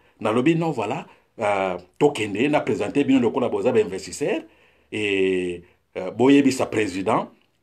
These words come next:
que toko investir, par exemple, vingt milliards de dollars. Alors, na vingt milliards de dollars wana, il faut bafuta d'abord commission. Commission, elle se retirera qu'avant.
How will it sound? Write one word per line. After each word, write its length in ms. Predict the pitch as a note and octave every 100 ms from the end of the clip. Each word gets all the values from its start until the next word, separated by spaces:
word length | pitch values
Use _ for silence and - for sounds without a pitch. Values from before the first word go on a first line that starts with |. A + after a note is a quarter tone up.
| _ _ _
que 300 | A#2+ A#2 F3+
toko 320 | F#3+ B2 B2
investir, 520 | A2+ G#2 A2 - D3
par 120 | A#2 G#2+
exemple, 540 | G2 C3+ C3+ C3 D3 -
vingt 220 | G2+ C3+ C3+
milliards 460 | A2+ G#2+ A#2+ B2
de 100 | G2
dollars. 440 | F#2 F2+ F#2 E2+ - _ -
Alors, 200 | G2 B2
na 120 | A2
vingt 160 | G#2 C#3+
milliards 320 | C3 A#2+ C#3+
de 80 | A2+
dollars 360 | G2 G#2+ C#3+ B3
wana, 360 | C#3+ F3+ C4+ - _
il 120 | B2
faut 100 | B2
bafuta 360 | D3 C3 D3+ A#2+
d'abord 340 | G#2+ C3 B2
commission. 520 | A2+ G2+ F#2+ B2 F#2 - _ _ _ _ _ -
Commission, 380 | E3+ E3 G3+ B3
elle 40 |
se 120 | -
retirera 400 | D#3+ D3 C#3+ C#3+
qu'avant. 520 | D3 C#3+ B2+ C#3 G2+